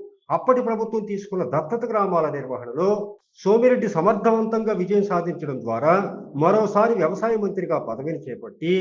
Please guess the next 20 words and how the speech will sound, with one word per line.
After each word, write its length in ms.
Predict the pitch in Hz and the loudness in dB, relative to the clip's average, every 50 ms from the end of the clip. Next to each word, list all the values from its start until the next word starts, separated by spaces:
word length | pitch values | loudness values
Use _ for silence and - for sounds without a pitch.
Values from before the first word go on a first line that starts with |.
| 196 185 - - - - 151 | 2 0 -2 -6 -6 -2 0
అటు 160 | 170 170 180 | 0 0 0
ప్రభుత్వ 380 | - 180 185 196 226 180 220 | -2 -4 -4 -4 -4 -4 -4
పథకాల్లోనూ 720 | 202 202 139 131 143 143 139 123 123 127 123 135 160 185 202 208 202 202 - - 180 | -4 -4 -6 -6 -4 -4 -4 -2 -2 -2 -2 0 2 2 2 2 2 -2 -4 -4 -4
ఇటు 140 | 196 196 - | -4 -4 -2
ప్రజాసేవలోనూ 800 | - 170 185 226 233 220 - 202 190 160 147 143 135 135 190 208 | -2 0 2 2 2 0 0 -2 -2 -2 0 -2 -2 -2 -2 -4
శభాష్ 560 | - - - 180 165 175 185 202 190 - 185 | -4 -2 -2 0 2 4 4 4 2 0 -2
అనిపించుకున్నారు. 680 | 160 139 - 135 113 101 - - - 104 104 95 - - _ _ _ _ _ _ _ _ _ | -4 -6 -6 -10 -12 -14 -16 -18 -18 -16 -16 -16 -18 -20 _ _ _ _ _ _ _ _ _
అది 180 | 147 160 180 226 | 0 0 2 2
మొదలు 420 | 202 185 156 123 123 120 147 175 196 208 - - - - - - - | 2 0 0 0 0 0 0 0 0 0 -2 -4 -8 -12 -14 -4 0
కరోనా 380 | 170 165 196 220 233 240 220 | 2 4 4 6 4 4 4
సమయంలోనూ 720 | 185 - 170 147 143 131 120 120 117 113 110 120 151 175 185 196 196 196 - - - - | 2 0 -4 -4 -4 -4 -4 -4 -6 -6 -4 0 0 2 2 2 0 -4 -8 -8 0 2
అవకాశం 480 | 160 185 233 - 240 233 214 - 214 214 | 2 2 4 2 2 0 0 0 -2 -4
వచ్చిన 280 | 202 - - 190 170 | -4 -4 -4 -6 -6
ప్రతి 280 | 135 - 127 - 214 208 - | -6 -6 -8 -8 -8 -8 -8
సందర్భంలోనూ 880 | - 151 143 160 180 196 180 156 156 147 131 120 117 117 131 156 185 185 190 180 - - - _ - 139 | -6 -4 -4 0 0 0 0 0 -2 -2 -2 -2 -4 -4 -2 -2 0 0 -2 -4 -6 -12 -20 _ -16 -6
గిరిజనులను, 760 | 117 139 185 226 190 185 180 139 123 120 117 120 139 175 190 202 208 202 - - - - | -2 0 0 0 0 -2 -2 -2 -4 -4 -6 -2 0 2 2 2 0 -2 -6 -14 -14 -10
నిరుపేదలను 800 | 131 135 165 208 240 - - 175 175 165 - 135 123 120 127 156 180 202 202 202 - - - 143 | -4 0 0 0 0 0 0 0 0 0 0 -2 -4 -4 -2 -2 -2 -2 -2 -4 -8 -8 -4 -4
ఎప్పటికప్పుడు 640 | 165 170 - 240 226 226 202 196 180 - 160 151 143 113 101 | -4 -2 -2 -2 -2 -2 -4 -4 -6 -6 -8 -8 -8 -6 -6
పలకరించడం, 640 | 110 113 127 - 151 156 156 151 175 180 196 226 233 - - - _ _ _ - | -8 -8 -6 -4 -4 -4 -4 -4 -6 -6 -4 -6 -6 -10 -12 -18 _ _ _ 2
తాను 200 | 160 165 170 | 4 4 4